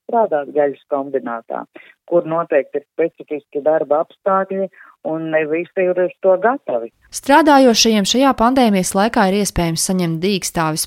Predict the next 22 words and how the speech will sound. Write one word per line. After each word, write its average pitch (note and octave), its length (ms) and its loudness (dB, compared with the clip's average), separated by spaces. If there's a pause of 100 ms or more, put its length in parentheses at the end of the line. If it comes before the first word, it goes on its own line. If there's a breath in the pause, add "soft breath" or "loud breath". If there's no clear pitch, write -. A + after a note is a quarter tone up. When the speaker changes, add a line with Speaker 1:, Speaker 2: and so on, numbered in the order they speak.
Speaker 2:
pabalstus, E3 720 -2
ja E3 80 -4
viņu F3+ 260 -2
ienākumi E3+ 460 -4
ir E3 80 -6
samazinājušies F#3+ 1000 -2
saimnieciskās G3 800 -4
darbības F3 560 -2
ierobežojumu D#3+ 720 -2
dēļ. E3+ 300 -2 (420 loud breath)
Kā B3 240 4
stāsta D4+ 400 0
valsts B3 400 2
ieņēmuma A3+ 460 0
dienesta A3 420 -2
nodokļu E3+ 540 0
nomaksas F3+ 560 -2
veicināšanas F3 720 -2
pārvaldes E3+ 640 -2
direktore F#3+ 640 0
Santa F3+ 560 -2
Garanča, G#3 560 0